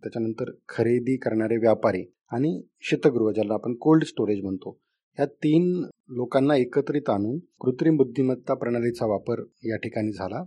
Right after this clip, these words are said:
आणि हा व्यवहार पूर्ण झालेला आहे. म्हणजे माहिती आणि तंत्रज्ञानाचा वापर करून, अ, अंतर्गत बाजार तसंच निर्यातीसाठी सुद्धा परिणामकारकपणे वापर करता येऊ शकतो, असं या उदाहरणातून स्पष्ट झालं. या संदर्भात द हिंदू बिझनेस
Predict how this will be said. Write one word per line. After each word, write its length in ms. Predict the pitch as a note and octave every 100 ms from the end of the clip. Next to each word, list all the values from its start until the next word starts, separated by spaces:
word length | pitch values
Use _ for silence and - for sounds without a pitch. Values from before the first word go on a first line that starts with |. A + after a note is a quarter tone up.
| F#3
आणि 300 | A#2+ A2+ D3+ F3+ -
हा 80 | A#2+
व्यवहार 440 | G#2+ G#2 B2 D#3+ D#3 -
पूर्ण 240 | B2 A#2+
झालेला 340 | A2 G2+ G2 F#2
आहे. 160 | F2+
म्हणजे 340 | A#2+ - A#2 C3+ - _ C3+
माहिती 380 | A#2 C3 B2+
आणि 140 | C#3+ C3+
तंत्रज्ञानाचा 720 | C3 B2 C3 B2 A#2+ A#2 A#2
वापर 320 | A#2 G#2+ A2 A2+
करून, 320 | A2+ A#2 F3+ - _ - -
अ, 40 |
अंतर्गत 640 | G#2 G#2 A#2 B2+ E3 D#3 E3
बाजार 360 | C#3+ A#2 A#2 C#3+ C#3+
तसंच 280 | C3+ F3 -
निर्यातीसाठी 840 | - C3 B2 B2+ A#2+ A#2+ A2+ - F#2
सुद्धा 440 | A2+ - A#2 A2 _ -
परिणामकारकपणे 760 | B2+ B2+ C3 C3 - A#2+ A#2+ A#2+
वापर 340 | A2 G#2+ A2+ - -
करता 260 | G#2 G2 B2+
येऊ 140 | A2
शकतो, 480 | G#2 G#2 - F#2+ - G#2+
असं 180 | -
या 180 | B2 A2+
उदाहरणातून 640 | G#2+ G2+ G#2 G2+ F#2+ B2+ D3+ - _ -
स्पष्ट 360 | - G2+ -
झालं. 180 | F#2+ G2
या 100 | G2+
संदर्भात 420 | - A2 A#2+ C3+
द 120 | C3
हिंदू 400 | C3 A#2+ C#3 D3+
बिझनेस 360 | C3+ B2 B2